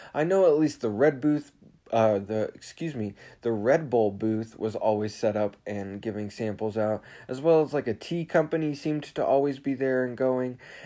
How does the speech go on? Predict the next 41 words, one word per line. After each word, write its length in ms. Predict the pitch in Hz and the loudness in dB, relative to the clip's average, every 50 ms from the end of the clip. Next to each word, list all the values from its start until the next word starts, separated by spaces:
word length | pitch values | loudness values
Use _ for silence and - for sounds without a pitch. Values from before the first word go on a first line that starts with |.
| 139 - | -8 -4
And 120 | 147 170 | 0 2
then 100 | 185 180 | 2 2
every 320 | - 175 226 233 254 262 | 2 0 0 0 0 0
now 300 | 233 180 165 170 208 208 | 0 0 0 -2 -2 -2
and 100 | 180 147 | -2 0
then 180 | 135 123 123 120 | -2 -2 -2 -4
you 80 | 113 107 | -6 -6
could 160 | 120 117 104 | -6 -6 -4
go 220 | 113 117 107 - - _ | -4 -4 -6 -6 -8 _
grab 360 | - 131 139 139 143 139 - | -2 0 2 2 2 2 0
a 80 | 87 101 | -2 -4
free 520 | - - - - - 139 147 156 151 147 | -6 -10 -16 -10 -6 -2 0 0 0 0
Ratio 600 | 135 101 98 107 113 117 113 - - 151 156 160 160 | 0 -2 -2 0 0 -2 -2 -2 -2 0 0 0 0
beer, 300 | 156 165 170 170 170 160 | 0 -2 -2 -2 -2 -2
which 180 | 151 143 - | -4 -4 -4
I 200 | 151 139 139 139 | -4 -2 -2 -4
think 300 | 127 - _ - 151 143 | -6 -8 _ -8 -8 -6
was 140 | 147 139 131 | -6 -6 -4
really 240 | 131 139 143 143 139 | -2 0 0 0 0
nice. 380 | 135 139 139 143 147 143 - - - - - - - - | -2 -2 -4 -4 -6 -8 -12 -18 -20 -20 -20 -20 -14 -8
And 140 | - 110 117 | -4 -2 0
all 160 | - 127 147 | 2 2 2
you 160 | 156 156 147 143 | 2 2 2 2
had 200 | 139 120 113 113 | 2 2 2 2
to 80 | - 113 | -2 -8
do 460 | 107 104 107 110 110 110 110 107 101 - - - - - | -6 -4 -2 -2 -2 -2 -2 -4 -6 -10 -14 -20 -10 -6
was 160 | - 110 104 101 | -4 -4 -4 -2
go 380 | - 117 113 113 113 113 113 | 0 0 2 2 2 2 0
to 200 | 113 - - 110 | -2 -4 -6 -2
the 200 | 101 104 - - | -2 0 0 0
info 300 | 131 143 139 - 147 139 | 0 -2 0 2 2 2
table 400 | 135 - 143 131 131 127 135 127 | 2 2 2 2 4 4 4 4
where 120 | 113 104 101 | 2 2 -2
you 80 | 95 | -2
pick 200 | - 131 120 - | -4 -4 -4 -2
up 140 | 120 - - | -4 -4 -4
your 80 | 101 104 | -4 -2
wristband 720 | 120 120 - - 110 - - 110 117 117 117 113 104 - | -2 -4 -4 -6 -10 -8 -4 -4 -2 -2 -2 -4 -6 -6
and 140 | - 98 95 | -10 -10 -8
get 260 | 101 98 98 92 - _ - _ | -6 -4 -4 -6 -8 _ -18 _
stamped. 580 | - - - 175 170 165 107 - - _ - | -20 -2 2 4 4 4 2 0 -4 _ -20